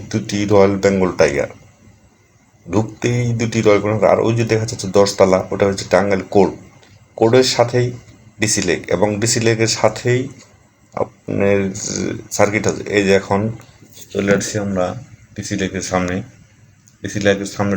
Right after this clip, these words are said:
ঢুকতেই দুটি রয়্যাল বেঙ্গল টাইগার, এই আপনারা দেখতে পাচ্ছেন, দুটি রয়্যাল বেঙ্গল টাইগার, সুন্দরবনের দুটি রয়্যাল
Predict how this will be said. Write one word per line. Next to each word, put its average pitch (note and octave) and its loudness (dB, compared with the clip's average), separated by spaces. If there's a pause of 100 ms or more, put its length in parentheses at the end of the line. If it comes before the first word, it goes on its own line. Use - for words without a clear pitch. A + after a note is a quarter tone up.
ঢুকতেই G2 -4
দুটি G2 -4 (120)
রয়্যাল F2+ 0
বেঙ্গল E2 -6
টাইগার, A#1+ -4 (1000)
এই E2+ 2
আপনারা F#2 0
দেখতে F2 -4
পাচ্ছেন, F#2+ -2 (1400)
দুটি G2 -4
রয়্যাল F#2+ 2 (160)
বেঙ্গল F#2+ 0 (120)
টাইগার, F#2 4 (400)
সুন্দরবনের F2+ -2 (180)
দুটি - -12
রয়্যাল F2 2